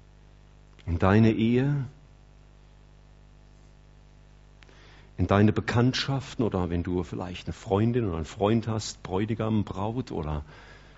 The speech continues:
möchte gern Braut und möchte gern Bräutigam oder in deine, in deine Beziehungen unter deinen Geschwistern. Bete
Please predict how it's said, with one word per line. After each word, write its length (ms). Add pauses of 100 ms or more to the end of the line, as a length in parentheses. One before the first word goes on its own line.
(320)
möchte 340
gern 200
Braut 340
und 120
möchte 300
gern 220
Bräutigam 640
oder 420 (500)
in 120
deine, 460 (720)
in 120
deine 360 (240)
Beziehungen 920 (1800)
unter 220
deinen 240
Geschwistern. 720 (4000)
Bete 400